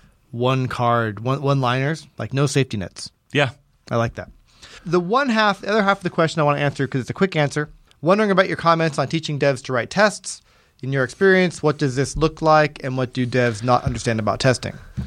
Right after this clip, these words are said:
Speaker 1: Uh, actually, there's nothing they don't understand. Well, there's lots they don't understand, understand about testing until they try it. And just like when we first started testing, we tried things and we learned from them and we tried new things.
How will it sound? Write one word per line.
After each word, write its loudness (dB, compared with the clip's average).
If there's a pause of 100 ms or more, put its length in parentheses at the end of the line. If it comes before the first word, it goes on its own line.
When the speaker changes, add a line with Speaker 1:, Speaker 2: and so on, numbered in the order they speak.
(480)
Speaker 1:
Uh, 0 (760)
actually, -4
there's -6
nothing -6 (320)
they -6
don't -6
understand. -6
Well, 0
there's 2
lots 0
they 2
don't 0
understand, 0 (200)
understand 2
about 2
testing 2 (280)
until 4
they 4
try 2
it. -8 (760)
And -2
just 2
like 4
when 4
we 4
first 0
started 4
testing, -2 (680)
we 2
tried 2
things 0
and -2
we 2
learned 0
from -2
them 0
and -6
we -4
tried -2
new -6
things. -16